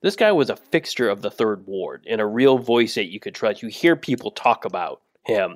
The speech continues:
in the Third Ward. Uh, it, and it, when you look in Congress, Eddie Bernice Johnson retiring, like, understand what that means. That is, like, the most senior member of the entire Texas delegation is about to hang it up. You know, it's like, uh,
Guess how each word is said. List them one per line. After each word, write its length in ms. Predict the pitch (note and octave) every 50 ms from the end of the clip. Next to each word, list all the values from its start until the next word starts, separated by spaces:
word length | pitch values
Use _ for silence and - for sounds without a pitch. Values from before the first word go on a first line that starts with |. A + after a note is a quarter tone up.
| _
in 200 | - A#2+ A#2 A2+
the 100 | G#2+ G2+
Third 320 | - - A2+ G#2 F#2+ F#2 E2+
Ward. 420 | F#2+ F#2+ G2 F2+ D2 - - - - - - - - - -
Uh, 280 | - G#2+ G#2 G#2 G2+ G2+ E2
it, 160 | A2+ C3 - -
and 300 | D#3 D3 C3+ B2+ C3+ - -
it, 180 | D#3 D#3 D3 -
when 220 | A#2+ D#3+ C#3 C#3
you 80 | C#3+ C#3
look 160 | D3 C3+ D3
in 140 | C3+ A#2+ A2
Congress, 440 | - - E3+ E3 B2+ G#2+ G2 - - - - - -
Eddie 180 | C3 C#3 C#3+
Bernice 340 | C3+ D3+ C#3 C3+ C3+ B2 B2+
Johnson 400 | - A#2+ A2 B2 C3+ C3+ - D#3+
retiring, 540 | D3 D3+ D3 - E3+ D3+ D#3 E3 E3+ E3+ F3 - - - - -
like, 160 | D#3 C#3+ A2+
understand 480 | D3+ G#3+ A#3+ G#3+ - - E3+ G3 G3 D#3+
what 160 | C3+ C3 -
that 220 | C#3+ A#2+ G2+ F#2
means. 380 | A#2+ F#3+ G#3 A2+ - - - -
That 120 | D#3 F3+
is, 160 | A3+ G#3 D3+
like, 180 | D#3+ D3+ C#3 - - - _ _
the 220 | - E3 G3 A#3 B3
most 380 | G#3+ G3+ G3 F#3+ G3+ F#3+ -
senior 360 | - - G#3 G3+ G3 F#3+ F#3 E3
member 520 | C#3+ C3+ D#3 F#3 B2+ G#2 - - - - _ _ _ _ _ -
of 160 | C3 C3 C3
the 160 | C#3 C3+ C3+
entire 420 | B2 A#2 - - D#3+ D#3+ E3+ E3+
Texas 380 | E3+ E3 - E3+ D#3 - D3 B2+
delegation 680 | - D3 C#3 C3 A#2 G#2 B2 C#3 D3 C#3 - - - - _ _ _ _
is 220 | - C3 C3 A#2
about 280 | B2 A#2 A2 A2+ A2+ A2+
to 60 | A2+
hang 220 | G2 - B2 A#2+ A2
it 100 | G#2 G#2
up. 240 | G#2 - - _ _ _ _ _ _ _ _ -
You 120 | A#2 A2
know, 300 | G#2+ G#2 G#2 G#2+ A2 G#2+
it's 180 | F2+ A2 A2+ -
like, 220 | A2+ A2 G#2+ - - - - - -
uh, 80 | -